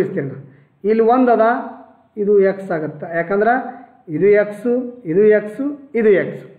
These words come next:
So ಎಕ್ಸ್ ಒಂದಲೇ ಎಕ್ಸ್.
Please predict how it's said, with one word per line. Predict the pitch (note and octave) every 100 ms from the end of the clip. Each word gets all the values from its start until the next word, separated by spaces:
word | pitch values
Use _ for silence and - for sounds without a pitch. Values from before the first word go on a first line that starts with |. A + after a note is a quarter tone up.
| _ _ _ _ _
So | D#3+ D3 D#3
ಎಕ್ಸ್ | E3 E3 F3
ಒಂದಲೇ | E3+ G3+ A#3+ G#3+ - - - _ _ _ _ _ - D3 -
ಎಕ್ಸ್. | - -